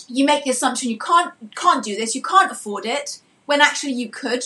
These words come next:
or you're very close to being able to afford it. Or you spend things on things that really are not a priority for your family, um, at the cost of things that are. So it's very important, if you can,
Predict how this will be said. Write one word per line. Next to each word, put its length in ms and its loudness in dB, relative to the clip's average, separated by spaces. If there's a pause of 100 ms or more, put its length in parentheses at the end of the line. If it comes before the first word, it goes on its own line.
(120)
or 120 4
you're 140 -2
very 220 0
close 420 -4
to 80 -12
being 200 -12
able 200 -12
to 140 -16
afford 340 -14
it. 180 -12 (560)
Or 360 10
you 160 2
spend 420 4
things 540 -4
on 100 -2
things 240 -6
that 160 -8
really 260 -4
are 180 0
not 320 2
a 40 -8
priority 760 -6
for 220 -8
your 160 -8
family, 640 -2 (360)
um, 200 4 (100)
at 180 4
the 80 -4
cost 560 -2
of 180 -10
things 520 -12
that 220 -6
are. 440 4 (300)
So 220 -4
it's 180 -6
very 240 8
important, 560 0
if 240 -6
you 140 0
can, 600 2